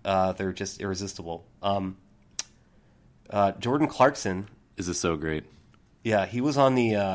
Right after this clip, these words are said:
Speaker 1: uh, Road Trippin' podcast where, uh, another Cavs guard famously, uh, raised a lot of eyebrows, uh, by claiming that he thought the earth was flat. Um, Clarkson, uh,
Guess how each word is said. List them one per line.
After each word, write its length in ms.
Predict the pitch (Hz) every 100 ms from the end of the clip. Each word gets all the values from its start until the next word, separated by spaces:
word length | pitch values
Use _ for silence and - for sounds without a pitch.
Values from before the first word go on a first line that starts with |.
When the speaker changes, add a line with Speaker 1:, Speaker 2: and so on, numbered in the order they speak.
| -
Speaker 1:
uh, 180 | 98 98
Road 260 | 110 123
Trippin' 300 | 127 110 101
podcast 800 | 90 87 87 - 87 85 - - -
where, 420 | 104 98 92 92 -
uh, 160 | 95 92
another 240 | 120 170
Cavs 400 | - 101 95 90
guard 320 | 90 87 87 -
famously, 920 | - 113 104 98 - 98 95 92 - -
uh, 320 | 95 87 85 - - - _ -
raised 280 | 117 110 110
a 40 |
lot 160 | 98 95
of 100 | 90
eyebrows, 680 | 92 92 92 92 92 - -
uh, 300 | 98 90 85 - -
by 240 | 90 87
claiming 520 | 87 - 95 92 87 82
that 240 | 87 80
he 120 | 98
thought 320 | 90 92 85 -
the 140 | 85
earth 220 | 90 90
was 140 | 85 -
flat. 460 | - 90 87 - - _ _ _ -
Um, 360 | 104 98 92 92 - _ _ - _ _ _ _ _ _ _ _ _ _ _ _ -
Clarkson, 760 | - 147 190 208 190 180 170 -
uh, 460 | 123 117 113 107